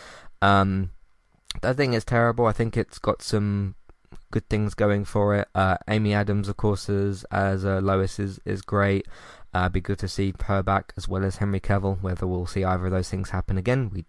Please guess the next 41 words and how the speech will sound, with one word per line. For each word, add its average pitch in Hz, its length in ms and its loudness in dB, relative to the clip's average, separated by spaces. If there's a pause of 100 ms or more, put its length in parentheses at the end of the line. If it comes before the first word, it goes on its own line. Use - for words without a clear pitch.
we - 60 -10
don't 90 200 -2
know. 120 240 6 (640)
Um, 117 540 4
but - 80 4
it's 143 120 2
just 160 220 0
not 151 180 0
really 131 280 2
paced 113 340 2
very 110 200 4
well. 107 300 2
I 101 60 4
do 113 180 2
really 110 280 0
like 104 240 2
Henry 107 200 -2
Cavill 107 280 0
as 101 80 -4
Superman. 104 540 0
He's 101 200 0
obviously 95 260 -4
a 90 40 -2
standout 98 560 0
here. 101 400 0 (440)
Um, 95 600 2 (240)
and 120 120 4
I 127 40 6
talked, 170 300 0
I've - 160 2
talked 175 200 2
about 139 340 4
in, 120 320 0
you 110 100 2
know, 98 100 2
some 110 240 2
of 104 80 4
these 104 260 0
l-, 107 60 -2 (100)
films 101 340 2
already, 95 400 2